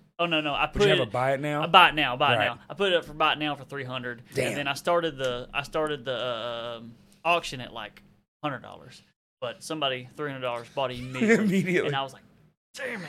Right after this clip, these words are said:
Speaker 1: I
Speaker 2: Yeah.
Speaker 1: was like, "Oh, I shoulda,
Speaker 2: <laughs> Yeah.
Speaker 1: oh, I shoulda shot higher." I was like, "That might have went up to, like, six hundred bucks,"
Speaker 2: Dude,
Speaker 1: you know?
Speaker 2: eBay's tricky, man. I do that whenever,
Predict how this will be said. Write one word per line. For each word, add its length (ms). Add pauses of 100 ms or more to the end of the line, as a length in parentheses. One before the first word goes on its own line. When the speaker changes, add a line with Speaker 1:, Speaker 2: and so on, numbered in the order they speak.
(120)
Speaker 1:
I 100
Speaker 2:
Yeah. 100
Speaker 1:
was 80
like, 200
"Oh, 80
I 280
shoulda, 300
Speaker 2:
<laughs> 120
Yeah. 220
Speaker 1:
oh, 60 (100)
I 100
shoulda 300
shot 280
higher." 360 (220)
I 40
was 80
like, 140
"That 160
might 160
have 80
went 180
up 120
to, 60
like, 180
six 280
hundred 260
bucks," 320
Speaker 2:
Dude, 140
Speaker 1:
you 180
know? 60
Speaker 2:
eBay's 240
tricky, 320
man. 180
I 120
do 120
that 180
whenever, 300